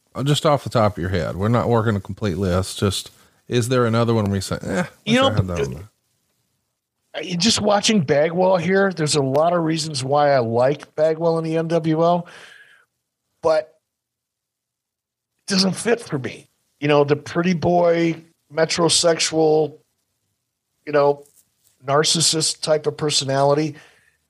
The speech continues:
Speaker 2: it just didn't really fit as a personality, as a character. So I, I, that's an example of one that I think in some ways, yeah, it made sense. But in terms of casting,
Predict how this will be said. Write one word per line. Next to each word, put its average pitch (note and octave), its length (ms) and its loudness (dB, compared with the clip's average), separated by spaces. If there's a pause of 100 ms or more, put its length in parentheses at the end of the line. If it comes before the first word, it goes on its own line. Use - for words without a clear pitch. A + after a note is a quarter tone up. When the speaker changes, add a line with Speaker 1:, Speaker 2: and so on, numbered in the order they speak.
(100)
Speaker 2:
it - 40 -10
just - 320 0
didn't G3 320 -4 (100)
really D#3+ 320 0
fit - 680 0
as C3+ 200 2
a B2+ 60 -2
personality, C#3+ 840 0
as A2+ 120 -4
a A#2+ 60 -8
character. - 720 -2 (920)
So B2+ 240 0
I, B2+ 180 2 (100)
I, - 80 -20 (520)
that's G3+ 200 0
an A3+ 100 2
example D3 540 2
of G#2+ 80 0
one G#2+ 220 -2
that A2+ 100 0
I G#2+ 80 2
think A2+ 360 -6 (420)
in D3 120 -6
some D#3 340 0
ways, F3+ 220 0
yeah, E3 180 4
it C#3+ 80 -6
made B2+ 160 0
sense. D#3 320 0
But A#2+ 160 -4
in A#2 80 -6
terms A3 340 -2
of - 240 -6
casting, - 680 -2